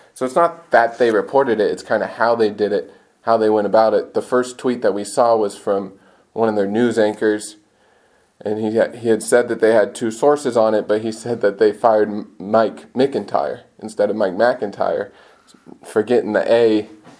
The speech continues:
in his last name. So that's obviously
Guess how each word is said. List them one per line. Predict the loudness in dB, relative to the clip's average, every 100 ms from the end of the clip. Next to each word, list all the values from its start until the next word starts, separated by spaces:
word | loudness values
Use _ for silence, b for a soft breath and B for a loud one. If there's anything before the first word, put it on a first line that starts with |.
| B
in | -2 0
his | 0 2
last | 2 2 0
name. | 2 2 -4 B B B B B B -8
So | -4 -4 -8 _ 4
that's | 4 6
obviously | 6 4 0 -2 2 4 2